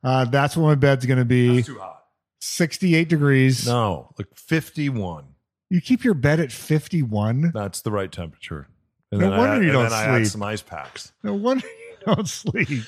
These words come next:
Speaker 2: My son and I, we sleep with the, with the windows open. We have three fans on. It's crazy. And then the mel-, have you ever done the melatonin?
Speaker 1: I did, I did last night.
Speaker 2: I just stay up. The mel-, and then the magnesium. Have you tried the magnesium?
Speaker 1: No.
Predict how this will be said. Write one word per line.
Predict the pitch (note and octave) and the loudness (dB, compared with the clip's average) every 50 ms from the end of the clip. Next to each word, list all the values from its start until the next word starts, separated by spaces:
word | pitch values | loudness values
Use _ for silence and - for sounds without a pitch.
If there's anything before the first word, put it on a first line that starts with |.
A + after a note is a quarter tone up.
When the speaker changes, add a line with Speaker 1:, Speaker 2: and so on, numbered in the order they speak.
| - - | -6 -4
Speaker 2:
My | C3 D3+ E3 | -2 -2 0
son | D#3 - - - G3 A3+ A3+ | -2 -2 0 0 2 2 2
and | G3 E3+ D3 | 2 2 2
I, | C3+ B2+ B2+ B2 B2+ C3+ C3 C3 | 0 0 0 0 -2 -2 -2 -2
we | C#3 D3 | -2 -2
sleep | C#3+ - - F#3 F3+ | -2 -2 -4 -4 -4
with | E3 D3 B2 | -4 -6 -4
the, | B2+ A#2 A2+ A2 | -4 -4 -6 -6
with | A2+ A#2 A#2 G#2+ | -6 -8 -6 -4
the | A2+ G#2 | -4 -4
windows | G2+ A2+ C3 D3 D#3 D#3 D3+ D3 C3+ C#3+ | -2 -2 -2 0 0 0 0 0 0 -2
open. | C#3+ C#3+ C3+ - D3+ D3 C#3 | -2 -2 -2 -2 -4 -4 -2
We | C3 A2+ | -4 -6
have | G2+ F2+ | -6 -8
three | - - - C#3+ C#3+ C3+ | -10 -10 -8 -8 -8 -6
fans | - - C3 C3 B2+ C3 C3+ C3+ A2+ | -6 -6 -4 -4 -2 -4 -4 -4 -2
on. | C3 B2+ B2+ B2+ B2+ C3 C3 C3 | 0 0 2 2 2 2 2 0
It's | B2 A#2 - - | 0 -2 -6 -8
crazy. | - - - B2+ C3 B2+ A#2+ G2+ F2+ E2 C2+ - - - - - - - | -8 -4 -2 0 2 2 2 0 -2 -4 -8 -12 -16 -20 -20 -12 -6 -2
And | D3+ F3+ | 0 2
then | G3+ G#3+ | 2 2
the | G3+ F#3 | 2 2
mel-, | F3 F#3 G3+ G#3 G3+ F#3+ | 2 2 2 2 0 0
have | F3 E3+ E3+ E3+ E3 | 0 2 2 2 4
you | G3 G3+ | 4 4
ever | G3+ G#3 G3 | 4 2 2
done | G3+ G3+ G#3 | 2 0 0
the | G3+ | 0
melatonin? | G3 G3 G3 G3 F3+ - E3+ E3+ F3 - G#3+ | 0 0 0 0 0 0 0 2 2 2 2
Speaker 1:
I | - | 2
did, | C#3+ D#3+ | 2 2
I | D3 C#3 | 0 0
did | C3+ B2+ D3 D3+ D3 D3+ | 0 2 0 2 2 2
last | D3+ D#3 D#3 D#3+ - - | 2 2 2 2 0 0
night. | G3+ G3+ F#3+ D#3+ C#3 - - | 0 0 0 0 -2 -4 -4
Speaker 2:
I | F#3 | -2
just | G3 G#3 F#3 - | -2 -2 -2 -2
stay | - - G#3 G#3+ | 0 0 2 2
up. | A3 B3+ D4+ C#4+ - - _ - - - _ _ _ _ _ _ _ _ _ _ _ _ _ _ _ _ _ _ _ - | 2 2 0 -2 -4 -10 _ -20 -20 -20 _ _ _ _ _ _ _ _ _ _ _ _ _ _ _ _ _ _ _ -6
The | D3+ | -2
mel-, | E3 F#3+ G3+ G#3+ | 0 2 4 4
and | G#3+ G#3+ F#3+ F3+ F#3 | 4 2 2 2 2
then | F#3 F#3 | 2 2
the | F#3 F3+ | 2 0
magnesium. | F3 F3 E3 E3 D#3 D#3 E3+ F#3 G3 F#3+ G#3+ A#3+ A#3+ B3 | 0 0 0 0 0 0 0 2 2 2 0 0 0 2
Have | A3 F3+ | 0 0
you | E3 D#3 | 0 0
tried | - F3 D#3+ F3 | 0 0 0 0
the | E3 E3+ | 0 0
magnesium? | F3+ F#3 F#3 F3+ F#3 F#3+ G3 G3 G3 B3 B3 B2 A#2+ | 0 0 2 2 2 2 2 2 2 2 2 2 2
Speaker 1:
No. | A2+ G#2 F#2 F2 E2 D#2+ | 2 2 0 0 -4 -6